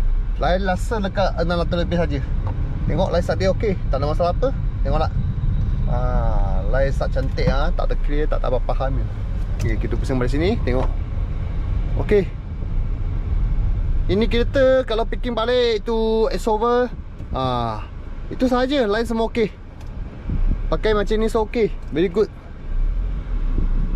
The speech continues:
Nanti ya ada kereta, kita pusing satu round je.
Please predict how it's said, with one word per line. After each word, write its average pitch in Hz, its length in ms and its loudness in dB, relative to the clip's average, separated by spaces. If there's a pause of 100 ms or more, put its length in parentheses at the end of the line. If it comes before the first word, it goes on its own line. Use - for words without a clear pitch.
(340)
Nanti 156 320 2
ya 170 140 0
ada 165 100 -4
kereta, 190 480 -2
kita 175 240 -4
pusing 180 240 0
satu 185 240 0
round 196 160 0
je. 240 160 0